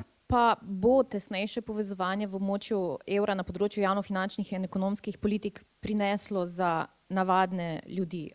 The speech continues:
Ali menite, da je to pot k višjemu standardu, ali se bojite, da bi to lahko prineslo padec življenjske ravni?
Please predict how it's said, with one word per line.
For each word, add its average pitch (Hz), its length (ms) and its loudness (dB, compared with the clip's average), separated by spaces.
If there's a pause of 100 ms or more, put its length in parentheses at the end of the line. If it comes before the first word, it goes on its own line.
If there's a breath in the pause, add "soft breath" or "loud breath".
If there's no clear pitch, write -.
(100)
Ali 247 520 2
menite, 262 500 2
da 208 80 4
je 190 160 0
to 254 140 4
pot 240 340 0
k - 80 -16
višjemu 262 320 0
standardu, 262 560 -2 (400 loud breath)
ali 247 200 4
se 240 140 -2
bojite, 233 360 4
da 208 100 0
bi 190 100 -4
to 208 140 -2
lahko 196 240 -2
prineslo 190 480 -6
padec 165 560 -2 (160)
življenjske 175 560 -8
ravni? 160 240 -6